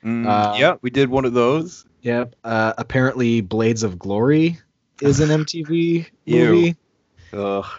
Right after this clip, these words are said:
Speaker 2: Um, yeah, movies like that. Pootie Tang. I think Pootie Tang
Speaker 1: <laughs>
Speaker 2: qualifies.
Speaker 1: Louis C K's Pootie Tang.
Speaker 2: Yeah.
Speaker 1: <laughs>
Speaker 2: Yeah, what do you know? Pootie Tang right there. That qualifies. So, hey, coming soon to ninety Under ninety,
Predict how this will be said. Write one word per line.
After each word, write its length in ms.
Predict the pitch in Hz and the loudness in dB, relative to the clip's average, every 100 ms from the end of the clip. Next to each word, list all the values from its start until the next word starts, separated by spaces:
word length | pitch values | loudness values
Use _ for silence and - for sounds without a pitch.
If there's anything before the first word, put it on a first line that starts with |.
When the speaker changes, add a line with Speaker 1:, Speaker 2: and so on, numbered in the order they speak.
| - _ | -20 _
Speaker 2:
Um, 680 | 113 110 110 110 110 107 110 | -6 -2 -2 -2 -2 -6 -8
yeah, 300 | 107 135 123 | -2 2 2
movies 340 | 107 131 131 120 | 2 2 2 2
like 160 | 117 | 0
that. 260 | 110 120 123 | 0 -2 0
Pootie 380 | - 147 156 156 | 2 4 4 4
Tang. 400 | 175 175 185 165 | 4 4 2 0
I 80 | |
think 240 | 113 156 131 | 0 0 -2
Pootie 320 | - 156 190 | 0 0 0
Tang 580 | 143 120 117 113 156 127 | 0 0 0 -2 -4 -6
Speaker 1:
<laughs> 40 | |
Speaker 2:
qualifies. 540 | 127 113 113 113 117 131 | -6 -8 -8 -10 -4 0
Speaker 1:
Louis 180 | 131 127 | 0 -2
C 300 | - 143 131 | -6 -4 -8
K's 460 | 127 135 120 123 | -4 -2 0 -2
Pootie 480 | - - 107 110 123 | -8 -10 -8 -6 -8
Tang. 460 | 123 127 127 131 127 _ _ | -8 -8 -8 -10 -16 _ _
Speaker 2:
Yeah. 340 | 139 151 117 92 | -12 -10 -10 -12
Speaker 1:
<laughs> 60 | - _ _ - 117 | -18 _ _ -2 0
Speaker 2:
Yeah, 200 | 151 190 | 2 0
what 140 | 135 | 0
do 40 | 165 | -2
you 80 | |
know? 200 | 165 190 | -4 -6
Pootie 360 | - - 175 185 | -6 -4 -2 -2
Tang 300 | 131 120 113 | -2 -2 -2
right 200 | 127 143 | -4 -2
there. 240 | 160 175 | -2 -2
That 200 | 113 143 | -2 -6
qualifies. 600 | - 113 101 - 110 143 | -6 -6 -6 -6 -6 -6
So, 220 | 143 151 147 | -2 0 0
hey, 360 | 165 160 110 _ - | 0 0 -2 _ -6
coming 260 | 147 147 | -4 -2
soon 240 | 135 156 147 | -2 0 0
to 80 | 135 | 2
ninety 340 | 139 147 147 | 2 2 2
Under 220 | 143 139 | 2 0
ninety, 560 | 139 151 170 123 123 | 0 0 0 0 0